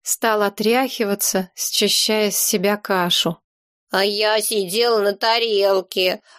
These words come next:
а краешек был в масле. Я поскользнулся и вжик!»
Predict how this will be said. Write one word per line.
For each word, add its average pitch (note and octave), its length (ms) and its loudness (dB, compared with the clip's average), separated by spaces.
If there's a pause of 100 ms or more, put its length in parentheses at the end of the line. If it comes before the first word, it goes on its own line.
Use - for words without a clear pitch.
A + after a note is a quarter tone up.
а A3+ 160 -2
краешек A3 720 0
был A#3+ 340 2
в A3 160 0
масле. G#3 920 2 (300)
Я G3+ 300 0 (220)
поскользнулся A#3+ 1040 0
и A#3+ 240 0
вжик!» A#3 640 -2